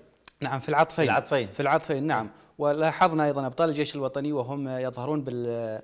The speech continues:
Speaker 1: ومعهم العلم الوطني يرفعونه على المركز الصحي في المنطقة، في منطقة العطفين. آه، لله الحمد والفضل والمنة، هذا إنجاز عظيم في هذا الشهر
Speaker 2: موقع،
Speaker 1: المبارك.
Speaker 2: موقع منطقة العطفين هذه وأهميتها.
Speaker 1: آه، العطفين هي تشرف على منطقة،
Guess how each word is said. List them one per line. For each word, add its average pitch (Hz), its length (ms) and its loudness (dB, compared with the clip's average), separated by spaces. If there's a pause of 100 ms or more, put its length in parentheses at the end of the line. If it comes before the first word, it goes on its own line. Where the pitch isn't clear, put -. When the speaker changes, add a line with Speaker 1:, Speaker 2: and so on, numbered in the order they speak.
(280)
Speaker 1:
ومعهم 131 340 -2
العلم 131 280 2
الوطني 139 360 0
يرفعونه 135 440 -2
على 127 200 0
المركز 131 340 -6
الصحي 147 440 -4
في 127 260 -4
المنطقة، 123 540 -4
في 127 60 -10
منطقة 113 320 -8
العطفين. 120 480 -2 (480)
آه، 151 300 4
لله 202 220 -2
الحمد 160 340 -2
والفضل 143 420 0
والمنة، 143 380 -2
هذا 139 260 -2
إنجاز 131 400 -4
عظيم 123 480 -2
في 131 140 -6
هذا 123 100 -2
الشهر 120 360 -6
Speaker 2:
موقع، 165 400 4
Speaker 1:
المبارك. 143 220 0
Speaker 2:
موقع 170 280 -2
منطقة 123 420 -6
العطفين 107 520 -4
هذه 107 280 -8
وأهميتها. 98 880 -12
Speaker 1:
آه، 127 180 -2
العطفين 170 400 0
هي 180 400 2 (680)
تشرف 180 360 -4
على 151 180 2
منطقة، 151 380 -6